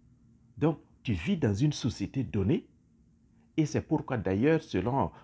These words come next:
le type de société dans, euh, dans laquelle tu vis, eh bien, le mode de mariage change aussi, que ce soit en Europe, au-, aux États-Unis, en Afrique, et même en Afrique,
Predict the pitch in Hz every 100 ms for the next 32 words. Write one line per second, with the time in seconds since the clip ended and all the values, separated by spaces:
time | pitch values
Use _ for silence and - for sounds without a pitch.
0 | - 95 - 131 101 98 - 92 101 -
1 | 127 104 95 87 - - - 90 85 92
2 | 98 98 95 104 101 101 135 123 101 85
3 | 110 180 - _ _ _ - 104 101 92
4 | - - 110 98 113 170 156 107 95 90
5 | 107 135 - - 185 175 131 - - 202
6 | - _ _ 135 113 - 127 110 104 101
7 | 117 131 131 - - 104 104 101 101 101
8 | 110 95 98 - 123 101 104 120 123 98
9 | 90 90 - 135 - 98 95 127 - 95
10 | 98 - 131